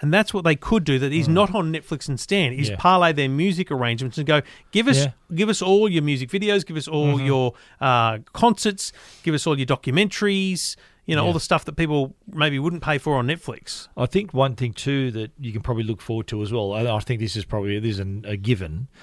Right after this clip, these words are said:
Speaker 2: that it'll be very heavily focused on four K. Four K will be front and center.
Speaker 1: Hmm.
Speaker 2: Like Netflix,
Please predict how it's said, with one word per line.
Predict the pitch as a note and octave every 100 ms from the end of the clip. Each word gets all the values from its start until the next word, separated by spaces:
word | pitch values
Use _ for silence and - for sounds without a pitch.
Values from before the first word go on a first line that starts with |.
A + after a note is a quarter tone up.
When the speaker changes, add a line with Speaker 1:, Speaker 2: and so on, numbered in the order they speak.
| - - -
Speaker 2:
that | A2 B2 B2+
it'll | C3 A#2+
be | A#2 A2+
very | G#2 G2 A#2+ B2+ A#2+ A#2+
heavily | F#2 A2+ A2 A2
focused | - G#2+ F#2+ G#2+
on |
four | - G#2 F#2+
K. | E2+ D2+ _ _ _ _ _
Four | - C#3 C#3
K | - B2 B2+
will | A#2 A#2
be | A2 A#2+ A#2 A2+ - _ _ _ _ _ _ _
front | - - D3+ D3+ -
and | C3+ B2+ -
center. | - A#2 F2+ - -
Speaker 1:
Hmm. | C#3
Speaker 2:
Like | B2+
Netflix, | F#3+ - A3 - -